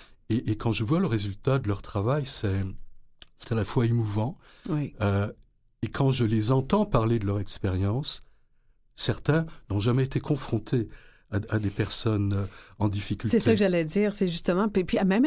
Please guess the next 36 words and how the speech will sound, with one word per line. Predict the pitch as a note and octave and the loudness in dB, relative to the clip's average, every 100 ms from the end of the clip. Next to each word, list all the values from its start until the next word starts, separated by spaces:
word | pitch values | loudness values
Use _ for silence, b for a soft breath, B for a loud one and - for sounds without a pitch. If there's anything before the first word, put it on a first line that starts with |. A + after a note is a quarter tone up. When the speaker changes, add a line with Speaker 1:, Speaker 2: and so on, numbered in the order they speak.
| D#4+ - | 2 2
Speaker 2:
même | G#3 E4 | 2 4
la | C4+ | 2
maladie, | F3+ E3 D3+ D#3 A#3 D#4+ | 4 4 2 2 0 0
quand | F3+ E3+ | 0 2
on | |
est | F#3+ A#3 | 2 2
en | A#3 | 0
santé, | - F#3+ E3 - A#3+ | 2 0 0 0 0
on | F3+ | 2
pense | E3 E3 | 0 2
jamais | D#3+ D#3+ A#3+ C4 | 2 2 2 2
un | F3 | 0
jour | D#3+ F3+ G3 | 0 -2 -4
se | - | -2
retrouver | E3+ - F3 | -2 0 0
dans | F3 D#3 | 0 0
un | D#3+ | -2
corridor, | D#3 D3+ D3 D#3+ F3 F3 D#3+ | -2 -2 -2 -2 -2 -4 -2
euh, | C#3+ C#3+ | -2 0
aller, | D3 D#3+ | 0 0
aller | D3+ D#3 D3 | 0 0 -2
chez | - | 0
le | E3 | 0
médecin | D#3 D3 - F3+ | 0 0 0 0
et | F#3 F#3 D#3 | 2 0 -2
puis | - | -4
se | - | -2
faire | E3+ | 0
annoncer | E3+ E3+ F#3+ | 2 2 2
des | F3+ | 2
mauvaises | D#3+ F3 E3+ | 4 2 2
nouvelles | D#3+ A3+ F4+ | 0 2 0
aussi. | C4 - B3+ | 0 0 0
Speaker 1:
Tout | |
à | - | 0
fait. | - G2+ | -2 -6